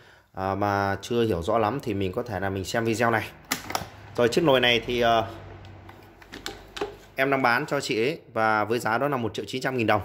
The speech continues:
À, các bác thấy, sẽ thấy rằng chiếc nồi Toshiba này rất là đẹp này. Đây, gioăng xanh như mới nhé. Đó. Chiếc nồi này gọi là hàng nước. Thì tất cả hàng bên em là em đều làm những cái hàng, ờ, với một cái yêu cầu tiêu chuẩn rất là cao.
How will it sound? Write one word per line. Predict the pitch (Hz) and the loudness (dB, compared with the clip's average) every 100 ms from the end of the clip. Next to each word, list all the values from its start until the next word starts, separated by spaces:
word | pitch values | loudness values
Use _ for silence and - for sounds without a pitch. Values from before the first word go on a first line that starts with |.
| - - - | -6 -20 -12
À, | 101 101 | -6 -2
các | |
bác | 123 131 | -2 -2
thấy, | 113 113 | 0 0
sẽ | 127 | -2
thấy | 110 120 | 0 2
rằng | 131 104 | 2 0
chiếc | 139 | -2
nồi | 127 104 | 0 0
Toshiba | 120 127 120 113 | 0 -2 2 2
này | 110 - _ | 2 -6 _
rất | 117 156 | -6 -2
là | 131 | 2
đẹp | 117 117 | 2 0
này. | 101 - _ _ _ _ - | -6 -10 _ _ _ _ -14
Đây, | 107 - - | -14 -14 -8
gioăng | 107 117 110 | 0 2 2
xanh | - 117 | 0 2
như | 117 | 2
mới | 117 117 | 4 4
nhé. | 151 156 - - - - - - - - - - _ - - - _ _ _ _ 101 | 4 0 -4 -20 -20 -20 -20 -20 -20 -20 -20 -20 _ -20 -20 -20 _ _ _ _ -10
Đó. | 95 - - - - - _ _ _ _ _ _ _ _ | -10 -10 -16 -20 -20 -20 _ _ _ _ _ _ _ _
Chiếc | - 147 | 0 2
nồi | 117 | 4
này | 107 101 | 4 2
gọi | 101 | 2
là | 104 | 0
hàng | 101 101 | 2 4
nước. | 143 - - - _ _ _ _ _ _ _ _ _ - | 4 4 -10 -20 _ _ _ _ _ _ _ _ _ -8
Thì | 98 | -2
tất | 175 | 0
cả | 151 | 0
hàng | 113 113 | 0 2
bên | 113 | 2
em | 123 120 | 2 0
là | 117 107 104 101 | 0 0 0 0
em | 95 113 | -2 -2
đều | 110 101 | 0 2
làm | 101 95 95 | 2 0 -2
những | 104 | -6
cái | 131 | -6
hàng, | 120 113 101 92 - - - - | -2 -2 -2 -6 -12 -20 -20 -20
ờ, | - 92 92 | -8 -6 -6
với | 87 107 113 | -6 0 2
một | 147 131 | 2 0
cái | 143 | 0
yêu | 131 | -2
cầu | - 113 104 | 2 2 2
tiêu | 123 | 0
chuẩn | 113 104 87 | 0 0 -2
rất | 101 143 | 0 0
là | |
cao. | 120 139 135 | 2 0 0